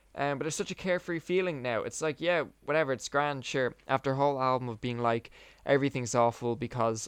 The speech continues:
I, my mental health just doesn't let me feel happy," and all this. Um, now it's just like, well, I can't really get rid of it. This is just part of me, so I might as well just live with it and just try and enjoy myself.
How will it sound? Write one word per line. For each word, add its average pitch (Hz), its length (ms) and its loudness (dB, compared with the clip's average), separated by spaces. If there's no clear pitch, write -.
I, 117 460 2
my 117 140 0
mental 117 280 0
health 113 280 0
just - 240 -6
doesn't 113 180 -6
let 110 100 -4
me 113 100 -8
feel 120 240 0
happy," 113 600 -4
and 117 140 -2
all 110 140 2
this. 135 340 -2
Um, 127 400 4
now 151 300 8
it's 135 180 0
just 135 240 -2
like, 127 380 2
well, 156 280 8
I 147 80 -2
can't 165 260 -2
really 139 440 0
get 135 160 4
rid 143 160 4
of 139 100 2
it. 143 160 2
This 131 160 -4
is 123 80 -8
just 120 220 -6
part 131 300 2
of 123 40 -4
me, 127 140 -6
so 123 320 2
I 120 80 2
might 131 220 0
as 117 100 -6
well 117 260 2
just 110 360 -10
live 131 240 -2
with 127 160 -4
it 123 100 0
and 120 100 -8
just 110 160 -8
try 120 220 0
and 113 80 -4
enjoy 127 240 0
myself. 127 420 0